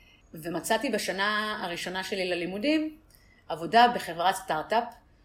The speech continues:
שלפני שלוש עשרה שנה,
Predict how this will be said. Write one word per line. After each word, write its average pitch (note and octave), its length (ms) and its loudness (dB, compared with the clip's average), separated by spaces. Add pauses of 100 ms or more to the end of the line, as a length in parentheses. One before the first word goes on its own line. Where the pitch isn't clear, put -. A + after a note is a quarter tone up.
שלפני F3+ 880 -4 (1120)
שלוש G#3 320 2
עשרה G#3+ 160 0
שנה, E3 480 -4